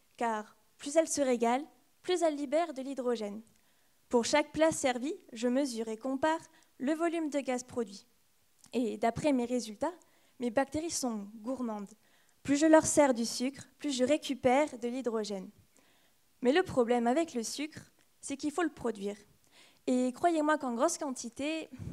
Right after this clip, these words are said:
<laughs> ça coûte cher. Étant un peu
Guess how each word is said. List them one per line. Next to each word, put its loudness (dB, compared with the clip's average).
<laughs> -10
ça -2
coûte -10
cher. -4
Étant -2
un 0
peu 0